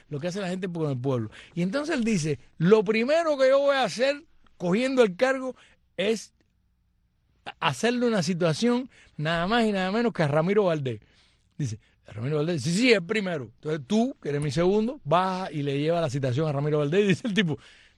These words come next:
"Pero a casa Ramiro Valdés yo no voy a poder entrar". Dice, "No, no, no. Tú vas al Consejo de Estado, le llevas la citación a Ramiro Valdés y que la firme, como que la recibió. Y cuando venga, que lo traigan para el sector". Entonces dice el, dice el otro, "¿Y cómo viene?". Dice, "Esposado,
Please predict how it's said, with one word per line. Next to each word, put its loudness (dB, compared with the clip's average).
"Pero -14
a -12
casa -12
Ramiro -2
Valdés 4
yo 0
no 2
voy 2
a -4
poder 0
entrar". -2
Dice, -6
"No, -10
no, -6
no. -8
Tú -2
vas 4
al -2
Consejo 0
de 0
Estado, 2
le -2
llevas -2
la 0
citación -2
a 0
Ramiro 0
Valdés 0
y -8
que 2
la 2
firme, 0
como -2
que -2
la 0
recibió. -4
Y 0
cuando 4
venga, 4
que -10
lo -4
traigan 0
para 0
el -2
sector". 0
Entonces -2
dice 0
el, -4
dice 0
el 0
otro, -4
"¿Y -6
cómo 0
viene?". 2
Dice, -4
"Esposado, 2